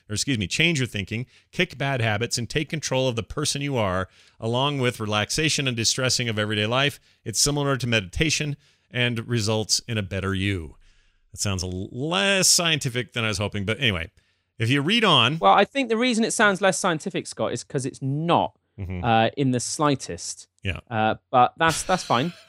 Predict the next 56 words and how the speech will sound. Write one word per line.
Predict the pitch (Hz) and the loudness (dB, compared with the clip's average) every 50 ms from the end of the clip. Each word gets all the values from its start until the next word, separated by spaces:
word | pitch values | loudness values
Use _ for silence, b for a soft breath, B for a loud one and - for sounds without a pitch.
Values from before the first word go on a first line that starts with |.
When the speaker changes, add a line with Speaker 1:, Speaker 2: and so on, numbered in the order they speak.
| - - - | -16 -10 -10
Speaker 2:
We | 151 - - 220 - - 240 | -4 2 4 2 4 6 6
can, | 226 190 170 | 6 6 6
Speaker 1:
You | 185 185 | 4 4
Speaker 2:
we | 196 | 4
Speaker 1:
think | 190 170 | 4 2
Speaker 2:
can, | |
Speaker 1:
that's | 165 160 147 139 | 2 2 2 0
why? | 143 143 147 175 185 185 | -2 -2 0 0 0 4
Speaker 2:
let's | 196 214 - - | 4 4 4 4
Speaker 1:
Okay. | 240 | 4
Speaker 2:
not, | 233 233 208 - | 6 6 6 6
let's | 220 226 - - | 4 4 4 4
not | 240 226 156 | 0 0 0
rule | 180 220 226 220 | 2 2 4 4
it | 220 - | 4 4
out | 147 139 - - | 2 2 2 2
yet. | 127 127 151 - - | 0 0 2 2 2
I | 160 | 2
wanna, | 165 175 180 175 170 165 | 2 2 0 -2 -2 0
I | - 170 | 0 0
wanna | 175 180 175 | 0 0 -2
see | 151 - - 208 185 | -2 -4 -4 -4 -2
what | 180 180 | -2 -2
it's | 170 - - | -2 -4 -4
got | - - 143 - - | -2 -2 -2 0 0
going | 160 135 117 107 | 0 0 0 0
for | - - 98 | -4 -6 -8
it. | 92 85 - - | -8 -6 -2 0
Speaker 1:
All | 127 | 2
right, | 127 117 107 101 | 2 4 4 4
here's | 131 143 135 | 2 0 0
what | 139 156 147 | 0 -2 -2
you | 143 | 2
Speaker 2:
Because | 143 139 | 2 2
Speaker 1:
need | 139 | 4
to | 147 | 6
Speaker 2:
I | 151 | 6
don't | - 170 | 6 6
Speaker 1:
do. | 170 | 4
Speaker 2:
wanna | 180 175 165 151 | 4 2 2 2
be | - 175 160 | 2 2 4
a | 160 | 4
naysayer, | 156 160 165 160 156 156 143 - - - 113 104 98 92 95 92 _ _ _ _ _ - | 4 4 4 4 4 2 0 0 2 2 2 2 2 0 -2 -4 _ _ _ _ _ -10
okay? | 110 110 - - 113 110 | -10 -10 -4 -2 0 2
Speaker 1:
All | 113 123 | 4 4
right. | 117 113 120 135 135 - | 4 4 2 0 -2 -2
Speaker 2:
'Cause | 127 120 | 0 2
then | 139 143 | 4 4
I'm | 143 139 147 | 4 4 6
no | 151 147 139 | 6 4 4
better | - 160 147 143 139 123 127 127 _ _ _ _ - | 6 4 6 6 6 6 6 4 _ _ _ _ -6
than | - 143 139 135 131 | -2 0 2 2 2
the | 131 127 | 2 0
self-hypnosis | - - 143 127 - 139 127 - 135 135 131 - - 110 - | 2 2 0 0 0 -4 -6 -4 -2 -2 -2 -2 -6 -10 -10
people. | - - 101 95 - - 90 | -8 -8 -8 -8 -8 -8 -4
Speaker 1:
Sure, | 90 - 143 127 104 82 | -2 -2 0 -2 -2 -4